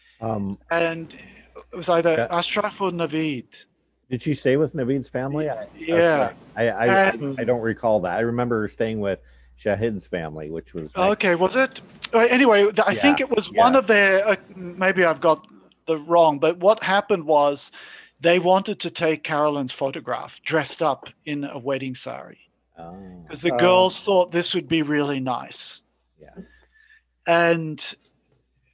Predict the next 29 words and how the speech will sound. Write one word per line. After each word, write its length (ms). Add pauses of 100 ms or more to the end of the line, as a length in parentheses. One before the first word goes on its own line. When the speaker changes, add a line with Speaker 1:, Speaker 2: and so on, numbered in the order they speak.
Speaker 2:
you 180
know, 100
Speaker 3:
Yeah. 100
Speaker 2:
Carolyn 480
said, 260
Speaker 3:
In-, 100
Speaker 2:
and 100
Carolyn 280
was 120
Speaker 3:
inappropriate, 580
Speaker 2:
was 40
very, 120
Speaker 3:
inappropriate. 1000
Speaker 2:
Carolyn 480
was 140
very 320
excited 680
about 420 (140)
dressing 520
up 240
as 160
a 40
Speaker 3:
Yeah. 80
Speaker 2:
bride, 460
and, 320 (1000)
um, 380
I 120
said, 280
"No." 320